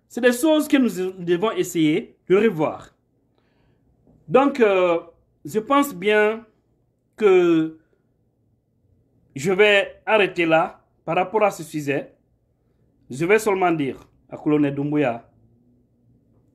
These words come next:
il n'a qu'à organiser les élections libres et transparentes. Personne ne va tran-, eh, saboter la transition. Une élection libre et transparente, qu'on laisse les Guinéens aller choisir les présidents.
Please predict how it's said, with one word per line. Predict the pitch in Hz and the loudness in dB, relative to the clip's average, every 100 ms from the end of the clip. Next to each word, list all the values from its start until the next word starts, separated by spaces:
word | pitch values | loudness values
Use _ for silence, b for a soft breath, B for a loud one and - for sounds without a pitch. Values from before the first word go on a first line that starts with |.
| _ _ _ _ _ _ - | _ _ _ _ _ _ -4
il | |
n'a | 127 | -4
qu'à | 127 | 0
organiser | 151 131 131 123 127 | 0 0 -4 -6 -6
les | 117 | -8
élections | 117 117 127 | -8 -12 -10
libres | 123 120 113 | -8 -8 -10
et | 104 | -14
transparentes. | 104 98 - 87 82 - - _ _ _ _ _ _ _ _ _ _ | -16 -20 -20 -20 -20 -20 -20 _ _ _ _ _ _ _ _ _ _
Personne | 185 185 190 | 0 2 0
ne | 160 | 0
va | 143 143 | 0 -2
tran-, | 135 135 - _ _ _ - | -6 -12 -14 _ _ _ -14
eh, | 131 117 | -10 -8
saboter | 107 165 151 147 143 | -6 -4 -2 -2 -2
la | 131 | -6
transition. | 120 120 110 104 101 - _ _ _ _ _ _ _ _ | -6 -10 -10 -14 -20 -20 _ _ _ _ _ _ _ _
Une | - 302 294 | 2 4 6
élection | 247 233 226 196 147 | 4 2 0 -2 -2
libre | 143 247 294 233 | -2 0 2 2
et | 214 | 2
transparente, | 185 180 170 160 160 156 - _ _ _ _ _ _ _ _ _ _ _ _ _ | -2 -4 -2 -2 -2 -6 -14 _ _ _ _ _ _ _ _ _ _ _ _ _
qu'on | - 160 | 0 2
laisse | 185 185 | 2 0
les | 156 | -4
Guinéens | 151 165 165 | -2 -2 0
aller | 147 151 | 0 -2
choisir | 147 143 147 143 139 | -4 -8 -8 -8 -8
les | 135 | -10
présidents. | - 123 113 107 101 | -10 -14 -14 -16 -18